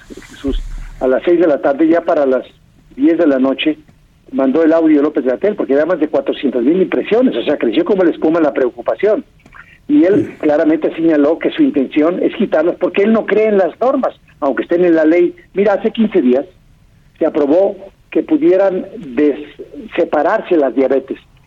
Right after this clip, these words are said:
La diabetes de insulina de los niños, la diabetes de adulto que puede ocupar insulina y la diabetes del embarazo. Y en el transitorio aprobado y firmado por el presidente López Obrador hace quince días dice, "Le ordenamos a la Secretaría de Salud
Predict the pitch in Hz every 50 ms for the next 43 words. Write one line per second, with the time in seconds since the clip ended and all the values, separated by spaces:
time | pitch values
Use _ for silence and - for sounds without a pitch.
0 | _ _ - - 147 151 135 147 147 196 202 - 214 - - - - - - 135
1 | 135 170 196 196 180 147 123 127 120 - 135 151 175 196 202 220 208 208 - -
2 | - - _ _ - 139 143 135 127 139 139 151 175 - - - 143 139 131 165
3 | 180 - 165 - - 127 - 156 151 175 175 - - 160 151 151 165 151 - 175
4 | 147 135 135 151 151 147 - - _ - 151 139 139 127 135 135 156 165 - 160
5 | 135 135 135 127 120 143 156 175 170 - 151 123 - - - - _ - 143 156
6 | 156 156 147 - 170 160 147 - 151 - - 220 233 233 208 175 - 165 - -
7 | 185 208 202 170 - 143 135 139 156 185 180 - 156 139 127 - - 139 117 -
8 | 165 175 175 - 180 170 170 160 - 143 143 151 165 - 185 185 - 240 - -
9 | 233 202 - 185 151 131 143 160 151 151 156 - - 151 135 - - - - -
10 | - - _ - - 143 139 143 143 131 139 143 151 180 208 226 226 196 - 175
11 | 156 147 - - 127 131 170 180 160 147 - 156 165 214 233